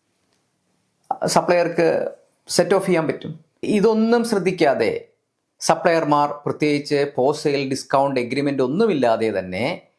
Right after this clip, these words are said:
ക്രെഡിറ്റ് നോട്ടിൽ പ്രതിപാദിച്ച ജി എസ് ടി ഭാഗം സ്വമേധയാ കിഴിക്കുന്നു.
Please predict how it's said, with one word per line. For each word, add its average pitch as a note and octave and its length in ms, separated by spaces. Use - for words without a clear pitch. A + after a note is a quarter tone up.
ക്രെഡിറ്റ് C#3+ 340
നോട്ടിൽ C3 340
പ്രതിപാദിച്ച B2 600
ജി B2 200
എസ് G3 180
ടി D3 80
ഭാഗം A2 320
സ്വമേധയാ A#2 680
കിഴിക്കുന്നു. G#2 480